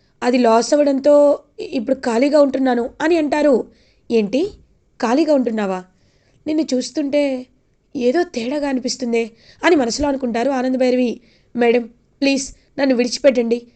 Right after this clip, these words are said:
నన్ను వెళ్ళిపోతాను" అని చెప్పి ఇంకా అలా ఇంటికి పరిగెత్తుకుంటూ వెళ్ళిపోతాడు మనోజ్. ఇంకా అలా ఫాలో అవుతారు మనోజ్ని ఆనందభైరవి and శరణ్య. వెళ్ళగానే ఇంటికి ఇంకా డోర్ రూమ్ లాక్ వేసేసుకొని, "అమ్మో, ఇంట్లోనే డబ్బులున్నాయని తెలిస్తే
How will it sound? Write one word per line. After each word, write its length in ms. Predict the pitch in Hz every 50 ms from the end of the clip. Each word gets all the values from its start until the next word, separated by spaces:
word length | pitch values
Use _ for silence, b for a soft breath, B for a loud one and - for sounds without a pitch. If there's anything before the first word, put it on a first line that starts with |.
| b b b _ _ _ -
నన్ను 280 | 294 302 285 285 285 - - -
వెళ్ళిపోతాను" 680 | - - - 277 294 302 320 - 330 285 - 269 254 254
అని 200 | - 277 302 262 302
చెప్పి 520 | 285 - 254 247 233 233 247 262 269 269 b b b b
ఇంకా 220 | 262 262 226 254 220
అలా 140 | 214 226 262
ఇంటికి 340 | 277 247 233 208 262 269
పరిగెత్తుకుంటూ 640 | 254 - 220 208 214 254 262 262 - 262 240 233 233
వెళ్ళిపోతాడు 600 | 214 202 214 214 240 226 214 - 196 190 196 226
మనోజ్. 480 | 240 226 214 208 220 240 220 190 156 b b b b b b b -
ఇంకా 180 | 320 311 320
అలా 140 | 277 269 285
ఫాలో 340 | 277 - 233 214 208 208 233
అవుతారు 260 | 247 233 - 226 208
మనోజ్ని 580 | 202 196 190 196 214 190 180 190 190 202 240 b b b b b - -
ఆనందభైరవి 640 | 269 285 311 302 294 277 226 226 214 208 226 254
and 100 | 254 -
శరణ్య. 380 | 220 208 214 220 226 226 214 214 b b b b b b b -
వెళ్ళగానే 420 | 240 254 285 330 330 320 285 254
ఇంటికి 560 | 233 226 214 254 - 240 220 214 220 233 254 B B B B B
ఇంకా 160 | 311 311 339 294
డోర్ 320 | 208 226 220 226 254 262
రూమ్ 320 | 240 240 247 247 240 254
లాక్ 280 | 233 208 208 220 220 247
వేసేసుకొని, 760 | 240 208 185 214 208 - - 220 202 202 202 208 226 240 226 b b b b b _ -
"అమ్మో, 320 | 233 220 208 214 226 247 226 b b b b b b -
ఇంట్లోనే 380 | 233 226 208 247 247 247 262 247
డబ్బులున్నాయని 540 | 214 226 196 208 233 233 226 233 226 220
తెలిస్తే 420 | 214 220 220 208 - - 240 220